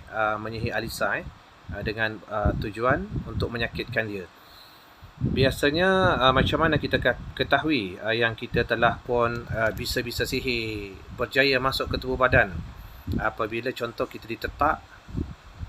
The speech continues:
uh, pisau itu atau parang tersebut berjaya melukakan kita. Kalau jarum,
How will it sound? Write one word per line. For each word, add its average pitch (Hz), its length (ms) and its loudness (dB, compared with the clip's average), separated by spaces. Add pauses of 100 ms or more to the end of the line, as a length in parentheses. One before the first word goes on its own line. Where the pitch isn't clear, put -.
(120)
uh, 95 880 -4 (100)
pisau 120 400 4
itu 147 480 -2
atau 110 240 -2
parang 123 400 4
tersebut 127 400 -6
berjaya 120 320 0
melukakan 110 480 -6
kita. 170 320 -8
Kalau 117 240 2
jarum, 147 320 2